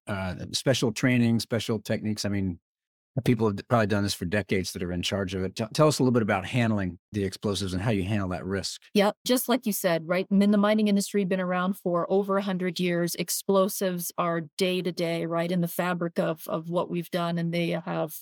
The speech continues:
Speaker 2: very serious procedures, uh, and practices. So I'll go back to strict, strict guidelines and regulations that are set forth by the Federal Mine Health and Safety Act, number one,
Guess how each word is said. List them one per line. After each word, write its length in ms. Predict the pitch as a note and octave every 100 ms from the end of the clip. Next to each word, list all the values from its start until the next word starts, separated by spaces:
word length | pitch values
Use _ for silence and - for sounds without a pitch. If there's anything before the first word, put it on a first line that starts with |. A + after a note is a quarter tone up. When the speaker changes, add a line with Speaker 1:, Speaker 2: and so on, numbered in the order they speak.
| - _ _ -
Speaker 2:
very 260 | F#3 F#3+
serious 420 | G3 - F#3+ F#3 -
procedures, 760 | F#3 - F3+ F3 E3+ E3+ -
uh, 280 | - E3+ E3+ -
and 160 | E3+
practices. 640 | - F3 - F3+ F3 E3+ -
So 180 | E3+
I'll 80 | E3
go 140 | F3+ A3
back 300 | F#3+ G3 - -
to 340 | G3+ F3+ F3 - _ _
strict, 800 | - - - G#3 A3+ B3 - - _
strict 640 | - _ G#3 G3+ - F3
guidelines 600 | F3 F3 F3+ E3+ E3 E3 -
and 180 | E3+
regulations 760 | E3+ F3 F3 E3+ E3+ - E3+ E3
that 120 | F#3
are 100 | D#3+
set 240 | - - - -
forth 320 | F3 F3+ -
by 340 | F3+ E3+ E3 E3+ _ _
the 80 | F3+
Federal 520 | - F#3+ F3+ F3 E3+ - _
Mine 440 | F3+ F3 F3+ F#3+ -
Health 280 | E3 E3+ -
and 160 | E3+
Safety 360 | - D#3 - D3
Act, 300 | D3+ E3+ -
number 240 | E3+ E3
one, 460 | D#3 F3 D#3+ D#3